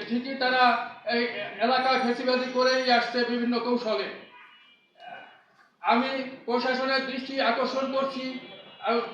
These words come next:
আপনারা এটি, উম, আমার বিভিন্ন জায়গায় বিভিন্নভাবে এরকমভাবে সব দপ্তরেই বলা চলে, আমি অভিযোগ করেছি। আপনারা এটি তদন্ত ক-, তদন্ত করে দেখুন, হ্যাঁ, এটি তদন্ত করুন এবং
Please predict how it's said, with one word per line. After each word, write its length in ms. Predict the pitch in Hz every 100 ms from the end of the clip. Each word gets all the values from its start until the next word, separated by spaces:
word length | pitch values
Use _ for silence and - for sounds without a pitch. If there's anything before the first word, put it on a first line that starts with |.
| 233 - 185
আপনারা 540 | 220 233 269 269 269
এটি, 560 | 254 262 269 269 - - - -
উম, 240 | 233 233 226
আমার 300 | 208 254 262
বিভিন্ন 400 | 254 277 269 269
জায়গায় 280 | 269 269 269
বিভিন্নভাবে 680 | 247 262 277 277 233 254 269
এরকমভাবে 800 | 262 262 262 269 269 254 254 233 214
সব 300 | 240 262 -
দপ্তরেই 500 | 269 262 269 269 262
বলা 240 | 254 254 247
চলে, 340 | 254 254 254 254 - - -
আমি 480 | 226 247 254 247 226 202
অভিযোগ 500 | 247 240 233 254 262
করেছি। 500 | 254 247 240 226 - - -
আপনারা 460 | 208 233 262 262 262
এটি 540 | 254 262 262 247 - - - -
তদন্ত 360 | 247 269 277
ক-, 300 | 285 277 269 -
তদন্ত 380 | 254 277 277 277
করে 240 | 277 277
দেখুন, 420 | 269 269 294 240 190 - - - - - 233
হ্যাঁ, 280 | 240 220 - - - - _ -
এটি 160 | 220 262
তদন্ত 340 | 269 269 277 277
করুন 360 | 277 277 277 269 -
এবং 460 | 247 269 269 262